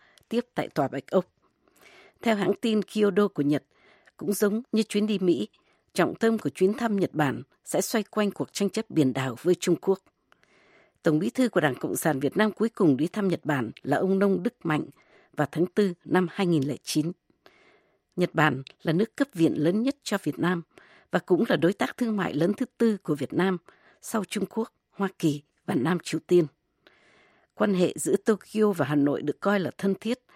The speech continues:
cả về phương diện kinh tế lẫn chính trị. Khi Chủ tịch nước Trương Tấn Sang đi thăm Nhật Bản hồi năm ngoái, ông Sang đã đồng ý nâng quan hệ song phương lên thành đối tác chiến lược toàn diện. Hồi năm ngoái,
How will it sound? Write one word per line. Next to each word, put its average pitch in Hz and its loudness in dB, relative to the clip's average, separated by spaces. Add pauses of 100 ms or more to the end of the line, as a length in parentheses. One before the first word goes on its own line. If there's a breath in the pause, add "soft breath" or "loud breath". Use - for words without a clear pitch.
(240 soft breath)
cả 127 0
về 143 -2
phương 185 -2
diện 151 -2
kinh 190 -2
tế 175 -4
lẫn 160 0
chính 175 -8
trị. 135 -2 (1000 soft breath)
Khi 254 -2
Chủ 175 -6
tịch - 0
nước 233 -2 (100)
Trương 220 -2
Tấn 208 -2
Sang 202 -2
đi 214 -2
thăm 202 -2
Nhật 170 -4
Bản 139 -2
hồi 143 -2
năm 151 0
ngoái, 175 -4 (520 soft breath)
ông 220 0
Sang 208 -4
đã 190 4
đồng 165 2
ý 160 0
nâng 214 0 (100)
quan 196 -4
hệ 170 -2
song 208 -4
phương 202 -4 (380 loud breath)
lên 220 2
thành 143 0
đối 156 2
tác - -6
chiến 196 -2
lược 208 -2 (120)
toàn 143 0
diện. 135 -4 (1160 soft breath)
Hồi 147 -6
năm 175 0
ngoái, 185 -2